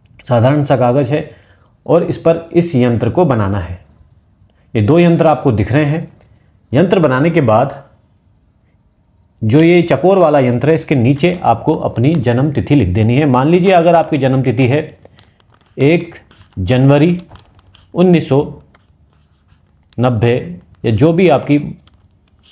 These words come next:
जन्म तिथि है, आप यहाँ पर लिख देंगे। उसके बाद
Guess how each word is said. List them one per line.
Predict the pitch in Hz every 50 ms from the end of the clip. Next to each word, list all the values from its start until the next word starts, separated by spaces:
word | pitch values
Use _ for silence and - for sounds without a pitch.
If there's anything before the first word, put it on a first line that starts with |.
| - -
जन्म | - 95 123 127 143 147
तिथि | 143 135 - - 117
है, | 127 156
आप | 175 143 123 113
यहाँ | 107 104 101
पर | - 165
लिख | 143 104 92
देंगे। | 90 87 95 87 65 - - - _ _ _ _ _ _ _ _ _ _ _ _ _ _ _ _ _ _ _ _ _ _ -
उसके | - 175 - - 214 190
बाद | 139 117 120 135 - - - -